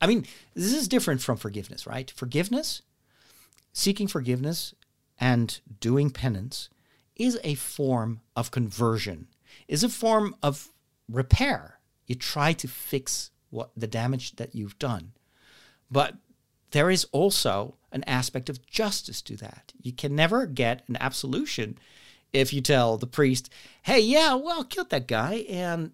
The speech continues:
well, maybe tomorrow I will do that, but right now I regret it. But, you know, I don't know what I'm gonna do next week."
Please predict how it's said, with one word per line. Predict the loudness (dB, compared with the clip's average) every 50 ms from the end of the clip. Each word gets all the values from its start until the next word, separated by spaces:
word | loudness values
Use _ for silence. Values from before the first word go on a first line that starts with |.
| _ -6
well, | -4 0 2 4 4 4 4 4
maybe | 4 4 2 2
tomorrow | 0 2 4 6 6 6
I | 6 6 4
will | 2 0 0 0 0 0 -2 -4
do | -4 -4 -2 0 0
that, | 0 0 -2 -4
but | -6 -2 0
right | 0 0 2
now | 2 2 2 2
I | 2 2
regret | 0 -2 -4 -4 -6 -6 -6 -6 -6 -6
it. | -8 -10 _ -12
But, | -12 -12 -10 -10
you | -8 -6
know, | -6 -6 -6 -6 -8 -10 -14 _ -20 -10 -6
I | -2 -2 0
don't | 2 2
know | 4 4
what | 4 4 2 2
I'm | 2 0
gonna | -4 -4
do | -4 -4 -4 -4
next | -4 -6 -6 -6 -6
week." | -6 -6 -6 -10 -12